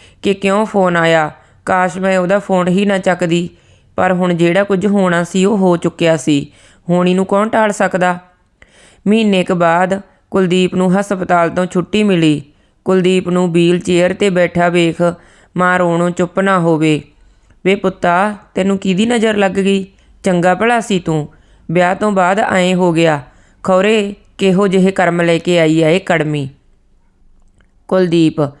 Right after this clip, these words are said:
"ਮਾਂ ਵੀਰਪਾਲ ਨੂੰ ਕਿਉਂ ਦੋਸ਼ ਦਿੰਨੀ ਆ? ਇਹਨੇ ਦੱਸ ਕੀ ਆਪ ਮਰਵਾਇਆ ਮੈਨੂੰ? ਇਹ ਤਾਂ ਮੇਰੀ ਗਲਤੀ ਸੀ।"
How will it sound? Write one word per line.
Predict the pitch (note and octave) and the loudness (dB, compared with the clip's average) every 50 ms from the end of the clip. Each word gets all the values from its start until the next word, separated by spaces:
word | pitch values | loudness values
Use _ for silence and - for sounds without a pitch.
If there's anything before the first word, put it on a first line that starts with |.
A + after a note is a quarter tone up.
| _ _ _ _ _ _ _ _ - | _ _ _ _ _ _ _ _ -4
"ਮਾਂ | A3 B3+ C4+ | -2 -2 0
ਵੀਰਪਾਲ | A3+ G#3 G#3 G3 F3+ - G#3 G#3 G#3 | 2 2 0 0 2 2 0 0 0
ਨੂੰ | G#3+ G#3+ | -2 -2
ਕਿਉਂ | G#3 A3 G#3+ | -2 -2 0
ਦੋਸ਼ | G3+ G#3 G#3 F#3 G3 | 0 0 0 0 -2
ਦਿੰਨੀ | F#3 G3+ G3+ G3 G3 G3+ | -2 0 0 0 0 0
ਆ? | G3 F#3+ F#3+ F#3+ - - _ _ _ _ | 0 -2 -4 -6 -12 -20 _ _ _ _
ਇਹਨੇ | A3 A3 A#3+ C4 | -2 0 2 2
ਦੱਸ | C4+ B3 A3+ F#3 - F#3+ | 2 2 2 0 -2 -4
ਕੀ | E3 F#3 F#3 | -2 2 2
ਆਪ | F3+ E3 D#3+ D#3+ - | 2 2 2 0 -2
ਮਰਵਾਇਆ | D#3+ E3 E3 D#3 D#3 D#3+ D3+ D#3 D#3 D#3 | -2 0 0 2 2 2 2 2 2 0
ਮੈਨੂੰ? | D#3 D#3 D3+ D3+ D3+ D3+ C#3+ - _ _ _ _ _ - | 0 -2 -2 -4 -4 -6 -6 -10 _ _ _ _ _ -2
ਇਹ | A3 | -2
ਤਾਂ | - B3+ C4 | 0 0 0
ਮੇਰੀ | C4 A#3+ G#3+ F#3+ G3+ G3 | 2 2 2 2 2 2
ਗਲਤੀ | G3+ G3+ G3+ G3+ - B3+ B3 | 2 0 0 -2 -4 -4 -4
ਸੀ।" | G#3+ - F3+ D#3+ D3+ | -2 0 0 0 0